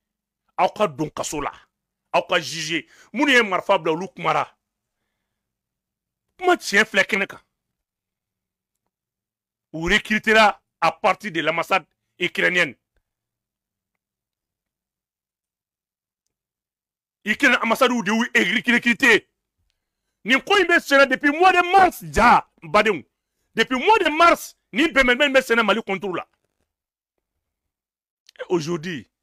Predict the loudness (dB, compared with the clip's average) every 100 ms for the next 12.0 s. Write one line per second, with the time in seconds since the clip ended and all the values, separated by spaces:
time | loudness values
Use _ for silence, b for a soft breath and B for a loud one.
0 | _ _ _ _ _ _ _ _ _ -6
1 | -6 -6 -14 _ _ _ _ _ _ _
2 | -8 -4 -4 -2 -6 -6 -16 -18 -20 _
3 | _ _ _ _ _ _ _ _ _ _
4 | _ _ _ _ _ -14 -12 -14 _ -12
5 | -6 -4 -4 -4 -6 -6 -6 -6 -4 -4
6 | -8 -6 -6 -6 -8 -12 _ _ _ _
7 | _ _ _ _ _ _ _ _ _ _
8 | _ 2 4 6 4 0 2 2 2 4
9 | 2 4 2 2 _ _ _ _ 0 0
10 | 2 2 2 0 0 -2 -2 -2 -4 -4
11 | -4 -4 -8 -4 -4 -4 -4 -2 -2 -2